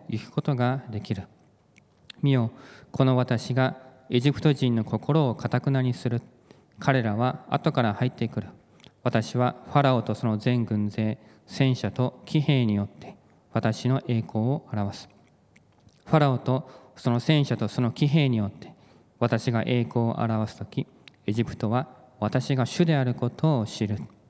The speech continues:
えー、まあ、こんなことに、えー、なるとは、あ、思わなかった。あ、なんてこったい。えー、モーセに導かれて、えー、エジプトを脱出したイスラエルの民が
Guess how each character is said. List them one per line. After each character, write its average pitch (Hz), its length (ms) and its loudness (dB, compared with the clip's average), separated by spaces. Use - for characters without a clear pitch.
え 127 180 -10
ー、 - 40 -20
ま - 80 -14
あ、 - 20 -20
こ 156 160 2
ん 147 60 4
な 143 80 4
こ 147 100 2
と 147 140 4
に、 117 360 2
え 110 200 -4
ー、 107 40 -6
な 123 120 2
る 120 100 2
と 113 120 -2
は、 101 300 -2
あ、 104 200 -4
思 113 200 2
わ 127 100 4
な 117 120 0
か 101 120 -6
っ - 120 -10
た。 104 180 -2
あ、 104 220 -2
な 120 140 2
ん 131 60 -2
て 131 100 2
こ 127 100 4
っ 127 40 2
た 117 220 0
い。 104 100 0
え 117 160 -2
ー、 - 40 -4
モ 147 180 6
ー 147 40 0
セ 147 120 2
に 113 260 2
導 120 340 -2
か 113 140 0
れ 104 100 -2
て、 117 280 -4
え 107 300 -12
ー、 - 40 0
エ 117 60 0
ジ 123 100 0
プ 117 100 -6
ト 131 120 0
を 120 60 0
脱 113 160 0
出 120 200 -4
し - 160 -8
た 117 80 0
イ 110 80 0
ス 143 180 0
ラ 139 120 6
エ 135 40 2
ル 117 140 0
の - 20 -4
民 104 160 -2
が 110 240 2